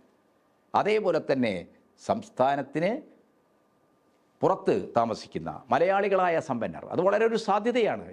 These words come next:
ചൈന ഉൾപ്പെടെയുള്ള രാജ്യങ്ങൾ അവരുടെ മൂലധന നിക്ഷേപത്തിൻ്റെ ഒരു വലിയ സാധ്യത കിട്ട-, കണ്ടെത്തിയതാണ് വിദേശ രാജ്യങ്ങളുള്ള പ്രവാസികളായ ചൈനക്കാരുടെ നിക്ഷേപം സ്വീകരിച്ചുകൊണ്ടാണ്. കേരളം എന്ന് പറയുന്നത് ലോകത്തിൻ്റെ പല ഭാഗങ്ങളിൽ പോയി പണിയെടുക്കുന്ന, ബിസിനസ്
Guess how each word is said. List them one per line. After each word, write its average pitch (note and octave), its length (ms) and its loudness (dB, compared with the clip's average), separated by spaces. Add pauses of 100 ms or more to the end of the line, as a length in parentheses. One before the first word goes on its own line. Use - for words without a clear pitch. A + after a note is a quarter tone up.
ചൈന F3 300 0
ഉൾപ്പെടെയുള്ള F#3 420 0
രാജ്യങ്ങൾ F3+ 360 0
അവരുടെ F3 280 -2
മൂലധന F#3 360 0
നിക്ഷേപത്തിൻ്റെ E3+ 520 0
ഒരു E3+ 120 -6
വലിയ F3 160 2 (100)
സാധ്യത E3+ 340 0
കിട്ട-, E3 220 -4
കണ്ടെത്തിയതാണ് D#3 580 0
വിദേശ E3 220 0 (100)
രാജ്യങ്ങളുള്ള D3+ 540 -2
പ്രവാസികളായ F3 560 0 (100)
ചൈനക്കാരുടെ C3+ 560 -2 (300)
നിക്ഷേപം C3+ 360 -2
സ്വീകരിച്ചുകൊണ്ടാണ്. F#2 560 -8 (440)
കേരളം D#3 320 2
എന്ന് E3+ 140 0
പറയുന്നത് F3+ 360 2 (120)
ലോകത്തിൻ്റെ D3 460 -2
പല C3 120 0 (140)
ഭാഗങ്ങളിൽ D3+ 500 -2
പോയി C3+ 220 0
പണിയെടുക്കുന്ന, A#2 520 -4 (100)
ബിസിനസ് C3 320 -6